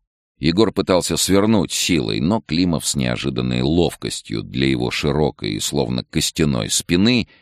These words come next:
нырнул под шлюпку, что-то там освободил и легко довернул балку. Егор с Сашкой травили помаленьку. Шлюпка медленно опускалась с невысокого борта.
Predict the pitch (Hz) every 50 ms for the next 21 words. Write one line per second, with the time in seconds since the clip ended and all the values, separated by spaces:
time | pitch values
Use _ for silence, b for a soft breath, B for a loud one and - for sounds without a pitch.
0 | b b b - 78 92 110 123 123 107 98 95 82 65 57 - - 65 65 -
1 | - - 127 139 113 - - 104 98 - - - - 92 76 69 - - 64 60
2 | 57 55 - - - 69 73 71 71 82 98 101 101 120 135 135 120 92 b b
3 | b b b b _ - 135 131 127 107 80 67 - - _ - 90 87 69 55
4 | - 71 67 64 65 53 50 57 55 52 52 50 - - - 60 50 - - 50
5 | - 50 50 - _ _ _ _ _ _ _ _ _ _ - 55 58 - - 107
6 | 120 117 - - - - - 78 78 73 - - 73 71 - - - - 80 76
7 | 65 65 62 55 57 - - 58 60 58 58 53 52 50 50 50 - - 50 50
8 | - _ _ _ _ _ _ _ _ - - - 80 82 73 - - 67 58 58
9 | 58 64 80 92 98 82 85 87 82 78 73 67 57 - - 53 - - - 62
10 | 62 64 60 58 - - - - 65 60 53 52 - - - 64 60 - 55 55
11 | 55 53 50 - 65 58 - - - - - -